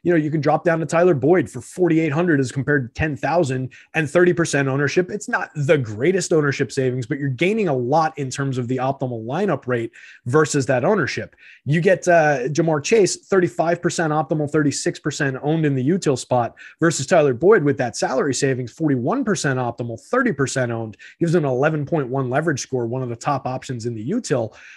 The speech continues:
It just makes sense to get to some of those differentiated picks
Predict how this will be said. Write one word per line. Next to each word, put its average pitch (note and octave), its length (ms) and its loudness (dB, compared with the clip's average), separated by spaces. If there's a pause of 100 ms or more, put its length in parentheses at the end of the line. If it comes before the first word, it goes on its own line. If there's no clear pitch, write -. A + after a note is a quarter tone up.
(180)
It E3+ 160 2
just F#3+ 340 0
makes A3 240 0
sense G3+ 260 -2
to D#3 80 -2
get D#3 260 0
to E3 100 -4
some D#3+ 180 -4
of D3 60 0
those C#3 160 2
differentiated D3 680 2
picks - 340 0